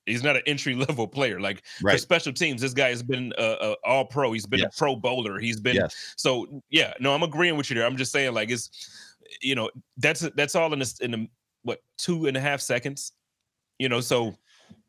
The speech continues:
Speaker 1: I don't know. That's tough. That's
Speaker 2: It's,
Speaker 1: tough.
Speaker 2: it, it's tough. I just, and then you've got the wide receiver situation. You know, I, I meant to get
Speaker 1: I
Speaker 2: the
Speaker 1: was
Speaker 2: gra-,
Speaker 1: just, that's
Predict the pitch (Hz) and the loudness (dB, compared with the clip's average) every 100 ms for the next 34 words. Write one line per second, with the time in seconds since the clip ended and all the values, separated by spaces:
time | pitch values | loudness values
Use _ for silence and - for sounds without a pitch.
0 | _ - - 147 143 113 123 - 160 143 | _ -14 -2 0 2 0 0 0 0 0
1 | - _ _ _ _ _ _ _ _ _ | -2 _ _ _ _ _ _ _ _ _
2 | _ _ - 120 - 151 156 - 151 - | _ _ 0 2 2 2 2 0 -2 0
3 | - 151 143 - 101 120 120 110 - 117 | 6 8 6 2 2 4 4 2 2 4
4 | 120 107 104 98 92 85 - 113 113 120 | 4 4 2 4 2 2 0 -2 -2 -4
5 | 113 110 104 - 101 98 92 95 92 107 | 0 0 0 -2 -4 -4 0 4 4 4
6 | - 107 110 107 104 123 143 117 101 - | 4 4 4 2 2 2 2 2 0 2
7 | 135 131 | 0 0